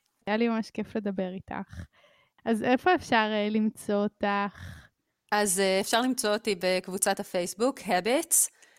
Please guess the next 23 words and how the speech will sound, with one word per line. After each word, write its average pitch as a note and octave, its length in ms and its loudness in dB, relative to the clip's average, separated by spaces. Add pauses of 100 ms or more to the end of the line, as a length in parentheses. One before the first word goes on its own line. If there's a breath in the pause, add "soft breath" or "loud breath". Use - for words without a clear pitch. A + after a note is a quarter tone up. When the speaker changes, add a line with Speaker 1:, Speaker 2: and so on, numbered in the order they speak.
(220 soft breath)
Speaker 2:
הספר B3 640 4
שלי, F#3+ 300 2
"לשנות F#3+ 360 0
את G#3 100 -2
החיים F#3+ 260 -2
בשנה", F3+ 540 0 (100)
זה F#3+ 160 -2
יומן F#3 280 0
לשינוי F#3 360 -2
הרגלים. F#3 680 0 (280)
אפשר F#3 200 0
למצוא F3 280 -2
אותו E3+ 360 -2 (160)
בחנויות F3 460 -2
הספרים F#3 680 2
ובאתרי E3+ 640 0
האינטרנט F#3+ 520 0
של E3 120 -6
סטימצקי E3 500 -2
וצומת - 340 -2
ספרים. G3 480 0 (800 loud breath)
וממש F#3+ 1120 2
לאחרונה, F#3+ 760 2